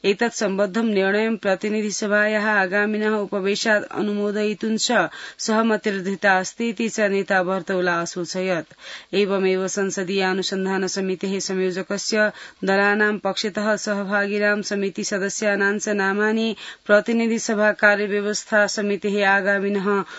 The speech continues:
उपवेशात् प्रागेव सभामुखाय प्रदातुं च सहमतिर्धृता वर्तते इति च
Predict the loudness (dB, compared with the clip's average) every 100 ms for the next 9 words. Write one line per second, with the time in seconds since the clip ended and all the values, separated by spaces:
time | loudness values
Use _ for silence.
0 | -6 -4 0 2 2 2 2 2 2 4
1 | 4 4 0 0 -2 0 2 2 0 2
2 | 2 0 0 2 2 0 -2 -2 2 2
3 | 0 -8 -14 -4 2 4 2 0 -4 -4
4 | -2 4 4 4 0 -2 -4 0 0 0
5 | -4 0